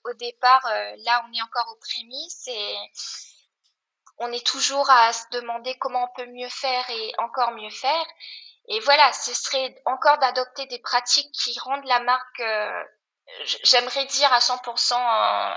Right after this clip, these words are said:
éco-friendly, mais ce sera pas le cas parce qu'il y a encore plein de choses qui n'existent pas justement dans cette industrie du textile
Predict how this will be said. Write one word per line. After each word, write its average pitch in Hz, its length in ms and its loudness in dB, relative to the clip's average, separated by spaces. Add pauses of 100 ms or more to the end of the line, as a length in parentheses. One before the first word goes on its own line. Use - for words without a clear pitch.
éco-friendly, 226 720 -6
mais 220 320 -4
ce - 140 -2
sera 214 220 4
pas 226 160 2
le 214 120 -8
cas 269 180 0
parce - 160 -8
qu'il 214 120 -8
y 214 60 -6
a 208 60 -4
encore 208 220 -8
plein 220 160 -4
de 220 60 -10
choses 233 260 -6 (460)
qui 254 120 -2
n'existent 233 640 -2
pas 233 120 2
justement 233 480 -6
dans 208 120 -6
cette - 280 -6
industrie 214 480 -6
du 214 180 -18
textile 247 560 -6